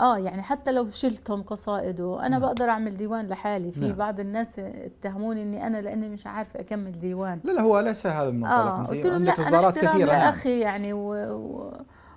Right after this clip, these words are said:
Speaker 1: وتكريم إله".
Speaker 2: نعم.
Speaker 1: انبسط كتير إن أنا حفظ-، حطيتهم في كتاب، يعني.
Speaker 2: جميل. طيب، يعني أنا اطلعت على قصائد روحي، قصائد ناضجة ومكتملة وجميلة.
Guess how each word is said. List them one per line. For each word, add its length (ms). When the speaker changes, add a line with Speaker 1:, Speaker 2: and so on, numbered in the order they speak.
Speaker 1:
وتكريم 1120
إله". 640
Speaker 2:
نعم. 220
Speaker 1:
انبسط 600
كتير 480
إن 160
أنا 200
حفظ-، 440
حطيتهم 640
في 120
كتاب، 340
يعني. 180
Speaker 2:
جميل. 260
طيب، 340
يعني 300
أنا 260
اطلعت 360
على 140
قصائد 560
روحي، 360
قصائد 480
ناضجة 440
ومكتملة 680
وجميلة. 720